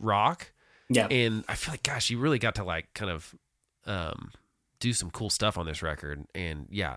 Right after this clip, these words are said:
Speaker 1: the verses on the dr-, the rhythm section's cool on, on this song. Uh, yeah, I think you're right. They had to know. I think that kind of brings up your point, uh, on the productions. Uh, who, which one of you said that a second ago? That, like,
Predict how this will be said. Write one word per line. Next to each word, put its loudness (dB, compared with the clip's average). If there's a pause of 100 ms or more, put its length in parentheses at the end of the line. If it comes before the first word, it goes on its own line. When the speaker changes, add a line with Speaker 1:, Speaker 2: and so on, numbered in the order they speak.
(100)
Speaker 1:
the -2
verses 0
on -4
the -4
dr-, -4
the -4 (100)
rhythm 0
section's -4
cool -8 (140)
on, -10 (100)
on -10
this -8
song. -6
Uh, -6
yeah, -4
I 2
think 0
you're -2
right. -4
They 2
had 0
to -4
know. -4 (720)
I 4
think 2 (920)
that 6 (160)
kind 4
of 6
brings 4
up 0
your -2
point, 6 (120)
uh, 4
on 4
the 4
productions. 4
Uh, -2
who, 0
which -6
one 4
of -2
you -4
said -4
that -4
a -4
second -2
ago? -4
That, -4
like, -2